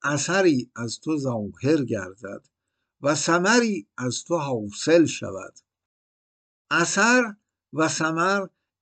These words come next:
انجذاب به نفحات الله است و اشتعال به نور محبت الله. نشر آیات توحید است و دخول در ملکوت تجرید.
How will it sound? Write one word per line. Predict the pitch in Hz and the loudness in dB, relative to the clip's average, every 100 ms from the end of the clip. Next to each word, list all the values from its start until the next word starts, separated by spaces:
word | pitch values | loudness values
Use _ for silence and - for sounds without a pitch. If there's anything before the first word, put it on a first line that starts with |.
| - | 2
انجذاب | 151 156 135 151 139 160 202 202 190 | 4 4 4 4 4 2 2 2 0
به | 180 | 0
نفحات | 151 139 143 123 127 117 - | 0 -2 -2 -2 -2 -4 -6
الله | 117 110 107 123 190 175 | -4 -2 -2 0 0 -2
است | 165 165 151 139 - - _ _ _ - | -2 0 -2 -4 -10 -14 _ _ _ -2
و | 135 135 | -2 0
اشتعال | 139 - - 143 160 202 202 196 | -2 -2 0 2 2 0 0 -2
به | 147 139 | -2 -4
نور | 135 135 202 196 180 170 160 _ | -2 -2 -2 0 2 2 -2 _
محبت | 123 113 110 - 107 - | -12 -8 -8 -6 -8 -6
الله. | 101 98 101 139 127 - _ _ _ _ _ _ - | -6 -4 -4 -2 -2 -4 _ _ _ _ _ _ -6
نشر | 127 170 185 196 | 0 0 2 2
آیات | 202 185 165 165 180 185 202 | 2 2 4 4 2 0 -6
توحید | 190 165 156 131 202 247 | -4 -2 -2 -2 -4 -2
است | 220 180 160 135 - - | 0 0 -2 -4 -8 -4
و | 135 | -4
دخول | 127 127 - 156 165 156 135 | -2 -4 0 2 4 2 0
در | 123 123 | -2 -2
ملکوت | 120 120 139 139 131 226 220 - | -2 -2 -2 -4 -4 -6 -6 -4
تجرید. | 160 151 147 127 113 101 117 135 104 - | -4 -4 -6 -6 -4 -4 0 0 0 -4